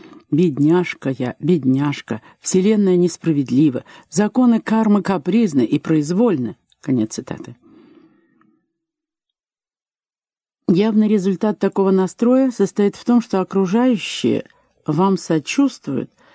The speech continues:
и вы можете быть довольны собой, поскольку не имеете к происшедшему никакого отношения.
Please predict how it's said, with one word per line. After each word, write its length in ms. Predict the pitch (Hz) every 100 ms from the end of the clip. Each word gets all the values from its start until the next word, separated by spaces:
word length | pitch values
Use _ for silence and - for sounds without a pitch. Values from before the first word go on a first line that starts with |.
| _
и 180 | - 202
вы 220 | 170 247
можете 560 | 262 240 240 240 - 226
быть 280 | 185 226 175
довольны 680 | 208 208 156 147 147 175 202
собой, 580 | - 226 220 262 277
поскольку 560 | 247 143 - 165 156 160
не 220 | 160 156
имеете 440 | 156 196 233 226 226
к 120 | -
происшедшему 800 | 139 131 - 185 - - 190 185
никакого 520 | 170 143 139 156 143
отношения. 680 | - 127 131 - 85 101